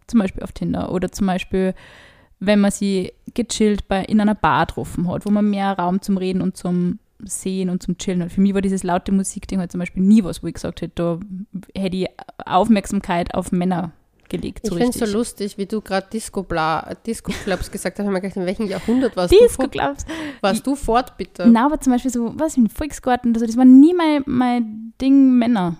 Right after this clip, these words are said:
Speaker 1: dort. Nie. Und
Speaker 2: Weil
Speaker 1: da hätte ich mir nie, wenn so richtig angeschaut, weil ja, da, da, na, die sind alle so schnöselig irgendwie. Kennst du das nicht?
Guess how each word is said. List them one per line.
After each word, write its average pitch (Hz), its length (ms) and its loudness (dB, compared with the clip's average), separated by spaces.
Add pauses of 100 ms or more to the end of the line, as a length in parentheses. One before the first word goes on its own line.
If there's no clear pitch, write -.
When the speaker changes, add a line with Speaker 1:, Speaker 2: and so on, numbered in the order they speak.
Speaker 1:
dort. - 360 -6 (160)
Nie. 240 400 8
Und 226 100 0
Speaker 2:
Weil 214 40 4
Speaker 1:
da 262 80 6
hätte 269 120 6
ich 277 80 10
mir 262 100 8
nie, 269 300 10
wenn 233 220 4
so 247 80 2
richtig 240 360 -2
angeschaut, 180 800 4
weil 190 140 0
ja, - 140 0
da, 190 200 -8
da, 196 180 -8
na, 214 360 -4
die 190 40 -14
sind - 160 -8
alle 202 140 0
so 202 100 -6
schnöselig 240 840 -2
irgendwie. 233 580 0 (640)
Kennst 330 260 2
du 180 60 -4
das 175 140 -4
nicht? 151 260 -6